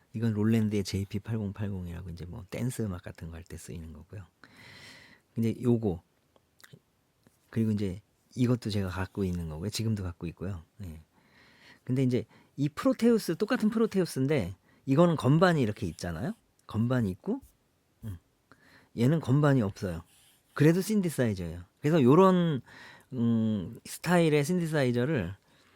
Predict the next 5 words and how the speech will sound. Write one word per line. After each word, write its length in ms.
음원 380
모듈, 460
음원 580
모듈 800
혹은 340